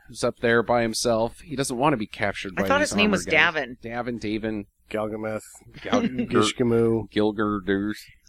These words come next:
Speaker 2: Let's just
Speaker 1: Uh,
Speaker 2: call him Little Bastard
Speaker 1: yeah.
Speaker 2: <laughs> for the rest of the
Speaker 1: Well, they say
Speaker 2: podcast.
Speaker 1: Little Bastard. I was kinda surprised that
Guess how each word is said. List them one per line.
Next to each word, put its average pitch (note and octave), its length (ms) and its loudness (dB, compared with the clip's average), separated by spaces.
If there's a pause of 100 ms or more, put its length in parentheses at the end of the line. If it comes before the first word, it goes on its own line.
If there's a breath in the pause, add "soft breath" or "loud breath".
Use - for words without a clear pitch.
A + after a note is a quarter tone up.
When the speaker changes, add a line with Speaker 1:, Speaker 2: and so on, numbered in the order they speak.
Speaker 2:
Let's G#3+ 140 0
just C4+ 160 0
Speaker 1:
Uh, - 40 -4
Speaker 2:
call A3+ 160 6
him F#3+ 100 -2
Little D#3+ 180 4
Bastard C3 640 0 (140)
Speaker 1:
yeah. F2 220 -6
Speaker 2:
<laughs> - 0 -
for - 160 0
the G#3 100 6
rest - 360 -2
of C3 80 -8
the C3 60 -6
Speaker 1:
Well, D#3+ 100 4
they B2+ 60 2
say D3 160 6
Speaker 2:
podcast. C3+ 140 2
Speaker 1:
Little F2+ 200 0
Bastard. E2 360 -4
I E2+ 40 -4
was F#2+ 100 -8
kinda E3 160 -12
surprised A2+ 300 -8
that E2 80 -16